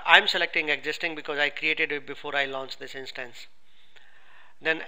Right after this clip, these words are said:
select existing subnet, public subnet, assign public I P. Of course, I want public I P.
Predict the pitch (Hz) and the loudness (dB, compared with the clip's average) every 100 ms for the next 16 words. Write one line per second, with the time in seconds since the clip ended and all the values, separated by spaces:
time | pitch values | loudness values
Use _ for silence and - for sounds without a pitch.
0 | 170 - 175 180 170 - 160 - 175 - | -4 2 4 4 0 0 -4 -2 -2 0
1 | 160 170 190 - - 147 165 160 - 156 | 0 2 0 -2 0 0 0 -2 -2 -2
2 | 165 185 185 - - 160 143 165 160 160 | 0 -2 -2 -12 -6 -4 0 0 0 -2
3 | 151 165 160 160 165 147 - 165 160 151 | -2 2 2 2 0 -2 -4 -6 -2 -2
4 | 147 147 151 139 143 143 139 139 165 | -2 -6 -6 -6 -2 0 0 -2 -8